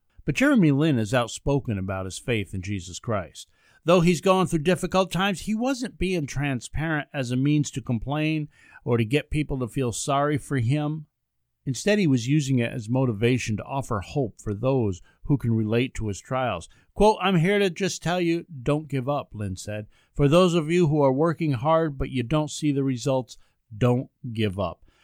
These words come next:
Regardless of whether his next team is in the N B A or perhaps overseas playing abroad, Jeremy Lin remains faithful in his trust in God. Many times,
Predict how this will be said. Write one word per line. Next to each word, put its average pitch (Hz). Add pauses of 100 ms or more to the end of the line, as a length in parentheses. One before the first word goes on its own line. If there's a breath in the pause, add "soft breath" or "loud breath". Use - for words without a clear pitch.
(120)
Regardless 226
of 165
whether 196
his 139
next 170
team 180
is 113
in 185
the 180
N 185
B 170
A 214
or 180
perhaps 180
overseas 190
playing 160
abroad, 156 (320 soft breath)
Jeremy 185
Lin 165 (220 soft breath)
remains 156
faithful 117
in 143
his 127
trust 135
in 127
God. 123
Many 226
times, 226